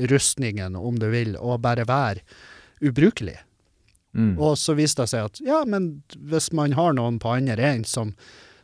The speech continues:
Speaker 1: tåler å høre at du er, i dag så er du ikke hundre prosent.
Speaker 2: Mm.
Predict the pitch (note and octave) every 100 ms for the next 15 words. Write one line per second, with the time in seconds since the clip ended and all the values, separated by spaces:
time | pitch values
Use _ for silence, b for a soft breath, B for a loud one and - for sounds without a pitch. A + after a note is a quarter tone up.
0 | B - F#3 D3 A#2 G#2 D#3 A#2 G2+ G2
1 | _ - C#3 B2 A2 - F#3+ F3 G#2+ A2+
2 | A#2+ D3+ C3+ A2 A#2+ D#3 F#3+ A2 A#2 G2+
3 | B2 C3 G2 - - A2 G#2 - - _
4 | _ A#2 B2 G#2+ E2